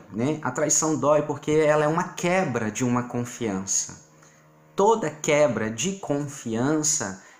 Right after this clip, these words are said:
é, ela é extremamente dolorosa para aquele que, é, a fez ou participou daquele pacto, né? E por que que é doloroso? Porque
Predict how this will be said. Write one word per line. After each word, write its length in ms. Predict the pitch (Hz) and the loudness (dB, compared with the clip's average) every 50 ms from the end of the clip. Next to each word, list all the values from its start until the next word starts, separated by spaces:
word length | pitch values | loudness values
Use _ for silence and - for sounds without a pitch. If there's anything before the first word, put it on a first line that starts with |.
| _ _ - | _ _ -6
é, 640 | 107 110 113 113 113 110 110 110 110 107 104 101 - | -4 -2 0 0 0 2 2 2 2 2 0 0 2
ela 140 | 113 120 131 | 2 2 2
é 20 | |
extremamente 640 | 135 - - - 151 160 165 156 147 147 147 - 151 | 2 0 0 0 0 0 2 2 2 2 2 0 -2
dolorosa 760 | 139 131 135 147 156 160 160 135 127 139 147 147 147 123 120 | 0 0 2 2 2 2 2 2 4 4 6 4 4 4 0
para 220 | 117 - 123 127 135 | -2 0 0 0 0
aquele 340 | 131 - - 135 139 139 139 | -2 -2 0 0 0 0 -2
que, 380 | - - - 156 165 165 - - - - - _ - | -4 -6 -4 -2 -2 -2 -4 -10 -18 -20 -20 _ -4
é, 360 | 117 113 117 120 120 117 - | -2 2 4 4 4 2 2
a 160 | - 135 139 135 | 2 2 2 2
fez 580 | - - - - 139 147 147 151 143 123 - | 0 -6 -4 -2 0 2 2 2 0 0 -2
ou 220 | - - 127 147 151 | -2 0 0 0 0
participou 800 | - - 143 151 - - - - - - - - 156 170 - | 0 -2 -2 -2 0 0 0 0 -2 -4 0 0 2 2 2
daquele 360 | - 135 131 - 135 127 131 | 0 -2 -4 -2 -2 -2 -2
pacto, 640 | 127 - - 110 104 98 - - - - - - 92 | -4 -2 0 0 2 0 0 -4 -12 -16 -12 -10 -6
né? 240 | 107 127 151 156 151 - - - - | -4 -2 -4 -4 -6 -10 -16 -10 -8
E 40 | 151 | -4
por 160 | 151 196 190 | -2 -2 0
que 120 | 196 202 | 0 0
que 100 | 208 - | 0 0
é 40 | 185 | -2
doloroso? 600 | 160 156 151 143 131 120 110 107 101 101 107 120 | 2 2 4 4 4 4 4 2 2 0 0 -2
Porque 480 | - 160 156 156 - - 170 180 175 | 0 -2 -2 -2 -2 0 0 0 0